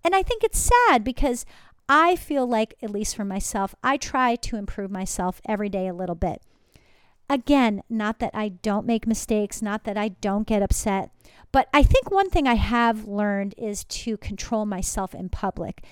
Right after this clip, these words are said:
meaning I don't pop off. Even if you really want to, you really just reel it in. Now, I'm not saying suppress your emotions. That is not what I'm saying. But use that energy to go into appreciation and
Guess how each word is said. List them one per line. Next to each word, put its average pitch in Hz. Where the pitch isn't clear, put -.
meaning 220
I 202
don't 208
pop 208
off. 196
Even 320
if 302
you 233
really 214
want 208
to, 220
you 220
really 247
just 185
reel 196
it 196
in. 175
Now, 269
I'm 269
not 403
saying 311
suppress -
your 208
emotions. 190
That 214
is 185
not 196
what 208
I'm 175
saying. -
But -
use 349
that 320
energy 285
to -
go 208
into 220
appreciation 196
and 226